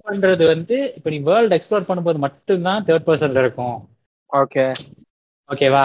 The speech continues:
Speaker 1: அ-, அதாவது நீ இப்போ உனக்கு ஃபுல் கேரக்டரோட ஃபுல் கண்ட்ரோல் இருக்கும்.
Speaker 2: ம், ம்,
Speaker 1: அந்த
Speaker 2: ம்.
Speaker 1: மாதிரி எல்லாம் இருக்கிறதெல்லாம் தான் வந்து உனக்கு. அப்புறம் வந்து ஒரு லீனியர் ஸ்டோரி,
Speaker 2: ம்.
Speaker 1: அ, மியூசிக் இதெல்லாம் வச்சிருந்தாலும் அப்படியே பியூர் ஜே ஆர் பி ஜி அப்படின்னு, பியூர்
Speaker 2: ம்.
Speaker 1: பிளட், சரி, பியூர் பிளட் சொல்றது.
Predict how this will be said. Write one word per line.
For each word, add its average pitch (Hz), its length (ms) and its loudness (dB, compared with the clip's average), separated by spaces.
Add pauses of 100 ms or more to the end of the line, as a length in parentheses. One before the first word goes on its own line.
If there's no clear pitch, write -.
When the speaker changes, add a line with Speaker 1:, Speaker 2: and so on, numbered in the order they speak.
Speaker 1:
அ-, 139 300 2
அதாவது 165 360 2
நீ 165 120 -4
இப்போ 151 260 0
உனக்கு 139 260 0
ஃபுல் 160 260 0
கேரக்டரோட 151 480 0
ஃபுல் 151 220 -2
கண்ட்ரோல் 143 320 -2
இருக்கும். 127 500 -6 (260)
Speaker 2:
ம், 170 100 -6
ம், 143 320 -4
Speaker 1:
அந்த 196 280 0
Speaker 2:
ம். 196 40 0
Speaker 1:
மாதிரி 208 240 2
எல்லாம் 214 220 0
இருக்கிறதெல்லாம் 165 760 -2
தான் 226 200 -2
வந்து 170 240 -4
உனக்கு. 147 600 -4
அப்புறம் 196 300 0
வந்து 262 160 2
ஒரு 185 100 2
லீனியர் 196 380 2
ஸ்டோரி, 143 480 2 (500)
Speaker 2:
ம். 147 220 -4 (260)
Speaker 1:
அ, 156 100 2
மியூசிக் 160 460 0
இதெல்லாம் 147 600 2
வச்சிருந்தாலும் 202 500 0
அப்படியே 196 280 2
பியூர் 190 340 4
ஜே 151 220 2
ஆர் 143 160 0
பி 131 120 -4
ஜி 120 320 -6 (320)
அப்படின்னு, 127 300 -4
பியூர் 147 260 0
Speaker 2:
ம். 135 60 0
Speaker 1:
பிளட், 135 120 2
சரி, - 460 -14
பியூர் 117 220 -8
பிளட் 127 100 -16
சொல்றது. 120 440 -10